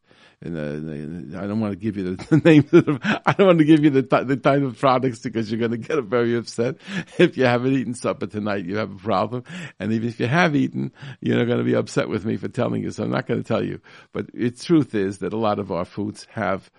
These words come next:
small amounts of insects in there. Um, and halachically, we have no problem with it. Uh, emotionally, we have a problem with it. Uh, and, but the government, um, only supervises us to a certain level to make sure that it's not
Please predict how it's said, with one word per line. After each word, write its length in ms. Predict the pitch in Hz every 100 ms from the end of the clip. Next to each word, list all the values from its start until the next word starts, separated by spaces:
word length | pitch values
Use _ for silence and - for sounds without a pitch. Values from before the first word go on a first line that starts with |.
| _ _
small 480 | - - 104 98 98
amounts 400 | 92 76 80 -
of 100 | 76
insects 500 | 78 - 69 - -
in 140 | 87
there. 220 | 110 139 - _ _ _
Um, 960 | - 87 82 82 92 95 82 67 - 60
and 400 | 90 107 82 71
halachically, 920 | - 90 123 127 - 123 104 98 62 -
we 200 | 104 107
have 140 | 104
no 160 | 101 90
problem 460 | - 90 67 98 101
with 140 | 127
it. 160 | 175 - _ _ _ _ _ _
Uh, 180 | 98 80
emotionally, 560 | 120 131 165 - 139 113
we 60 |
have 100 | 98
a 60 | 92
problem 460 | 98 69 78 87 107
with 160 | 113
it. 140 | - - _ _ _ _ _
Uh, 300 | - 85 78 71
and, 360 | 107 107 -
but 140 | 107 110
the 60 |
government, 640 | 127 165 151 123 120 - 113
um, 760 | 113 110 110 110 113 - 80
only 320 | - 113 131 117
supervises 760 | - 139 107 104 101 107 104
us 100 | 101
to 120 | - 101
a 60 |
certain 300 | - 113 90
level 340 | 104 110 101 85
to 120 | 95
make 180 | 80 -
sure 220 | 117 98
that 140 | 90
it's 180 | 73 -
not 220 | 98 80